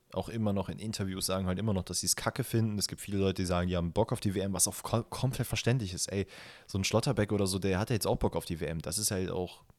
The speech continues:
nichts Negatives. Ähm, aber ich glaube auch,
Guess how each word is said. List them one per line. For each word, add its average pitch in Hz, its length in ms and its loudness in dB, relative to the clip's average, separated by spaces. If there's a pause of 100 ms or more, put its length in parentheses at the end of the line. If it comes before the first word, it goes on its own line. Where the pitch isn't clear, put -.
(480)
nichts 104 240 4
Negatives. 92 600 4 (520)
Ähm, 90 280 2
aber 87 220 0
ich 87 140 0
glaube 104 400 2
auch, 98 360 0